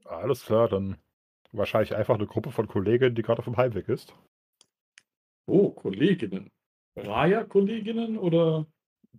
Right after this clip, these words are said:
Speaker 1: Das kannst du nicht sagen, aber auf jeden Fall, äh,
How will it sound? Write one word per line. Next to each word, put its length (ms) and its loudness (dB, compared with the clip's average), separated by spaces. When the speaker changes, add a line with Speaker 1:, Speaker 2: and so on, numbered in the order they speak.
Speaker 1:
Das 320 4
kannst 300 0
du 40 -8
nicht 140 -8
sagen, 340 6
aber 200 4
auf 100 -2
jeden 200 4
Fall, 680 2
äh, 1000 -20